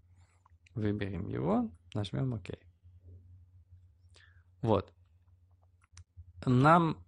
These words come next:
э, Mapforce говорит, что код-генерация успешно прошла. Давайте теперь посмотрим, что за мэппинг нам создал, создала,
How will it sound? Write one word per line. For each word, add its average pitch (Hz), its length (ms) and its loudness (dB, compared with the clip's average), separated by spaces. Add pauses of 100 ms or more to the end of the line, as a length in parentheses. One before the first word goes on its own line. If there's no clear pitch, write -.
э, 120 100 4
Mapforce 143 500 2
говорит, 139 360 0
что 117 540 0 (640)
код-генерация 123 920 2
успешно - 680 -4
прошла. 104 460 -6 (840)
Давайте 208 340 6
теперь 151 240 4
посмотрим, 127 640 2 (260)
что 139 260 2
за 117 120 6
мэппинг 101 460 0 (300)
нам 98 440 2
создал, 98 760 0 (1400)
создала, 104 760 2